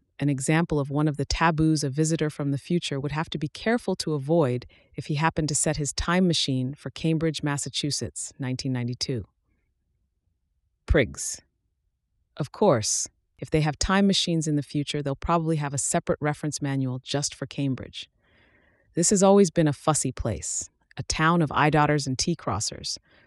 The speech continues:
where you're liable to get both your grammar and your ideas corrected in the same conversation.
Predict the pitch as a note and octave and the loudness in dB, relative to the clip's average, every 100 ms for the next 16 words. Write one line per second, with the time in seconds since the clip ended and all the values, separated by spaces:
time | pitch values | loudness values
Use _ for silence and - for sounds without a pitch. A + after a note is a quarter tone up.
0 | _ - C#3+ C#3+ C#3+ D3+ E3 E3 E3 - | _ -2 0 2 4 6 6 4 0 -2
1 | F3+ - D3+ D#3 C#3+ C3+ D3 D3+ D#3+ E3+ | -2 0 0 0 -4 -6 0 2 2 0
2 | E3+ C#3+ F3 F3+ D3+ D3 D3+ C#3+ - C#3+ | -2 0 2 4 2 2 -2 -2 -4 -2
3 | C#3+ - C#3+ C3 B2+ - C#3+ C#3+ - C#3 | -2 -2 -4 -2 -2 -2 -2 -2 -2 -4
4 | C3 - C3 B2+ C#3 C3+ | -4 -4 -4 -4 -8 -14